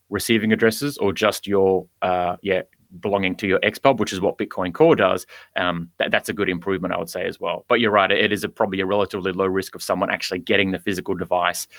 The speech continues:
being able to find that wallet file with a Bitcoin Core setup versus if you had Fulcrum, where they're not gonna be able to find that. But yeah, they're still gonna get the device in the first place, right?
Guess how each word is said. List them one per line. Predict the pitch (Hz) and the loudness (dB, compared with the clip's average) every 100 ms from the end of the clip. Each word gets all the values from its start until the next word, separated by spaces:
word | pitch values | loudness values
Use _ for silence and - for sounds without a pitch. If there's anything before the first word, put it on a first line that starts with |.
| - - | -20 -12
being | 98 95 | -4 0
able | 92 95 | 0 -2
to | |
find | - 104 98 92 | 0 4 4 4
that | - | 2
wallet | 95 95 - | 2 2 0
file | 98 95 90 87 | 0 2 0 -2
with | 92 92 | -6 -6
a | |
Bitcoin | 87 - - 90 87 | -4 -4 -2 -2 -2
Core | 92 92 90 | -4 -2 -4
setup | - 104 92 90 _ _ | -4 -2 0 -2 _ _
versus | - 110 107 104 92 | 2 4 4 2 0
if | 92 | 0
you | 98 | 0
had | 92 | 0
Fulcrum, | - 104 - 98 - - | 0 -2 -2 -6 -8 -10
where | 95 | -6
they're | 92 | -4
not | 87 | -4
gonna | 92 87 | -2 2
be | |
able | 92 92 | 0 0
to | - | -4
find | - 98 95 | 2 2 2
that. | 98 - | 0 0
But | 95 - _ _ _ | -2 -2 _ _ _
yeah, | - 87 - | -10 -10 -10
they're | - | -4
still | 104 | 0
gonna | 92 | 2
get | 95 117 | 0 0
the | |
device | 92 90 92 - | 0 2 0 -2
in | |
the | 90 | 0
first | 98 95 - | 2 0 0
place, | 92 - | -6 -4
right? | - | -6